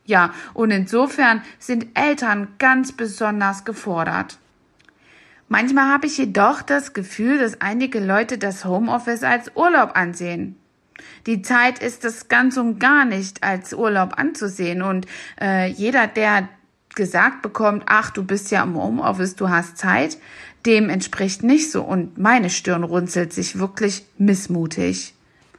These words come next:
Ja, jeder versucht ja mit den veränderten, grundlegenden Lebenssituationen irgendwie klarzukommen, wie zum Beispiel meine Kollegin aus Oldenburg. Sie hat, äh, ist Mutter von drei Kindern, Geschäftsführerin eines Beauty-Salons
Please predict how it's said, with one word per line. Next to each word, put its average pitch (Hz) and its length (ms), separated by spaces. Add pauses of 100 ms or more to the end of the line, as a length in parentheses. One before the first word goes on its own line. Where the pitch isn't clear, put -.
(440)
Ja, 185 100
jeder 226 340
versucht 262 420
ja 247 120
mit 233 200
den 220 200
veränderten, 226 1040
grundlegenden 240 760
Lebenssituationen 233 1600
irgendwie 240 600
klarzukommen, 220 640
wie 233 260 (280)
zum 247 280
Beispiel 208 480
meine 233 320
Kollegin 214 720 (260)
aus 214 220
Oldenburg. 185 680 (280)
Sie 208 480 (180)
hat, - 480
äh, 202 260
ist 214 140
Mutter 269 360
von 202 240
drei 220 260
Kindern, 254 420
Geschäftsführerin 240 1000
eines 220 380
Beauty-Salons 226 800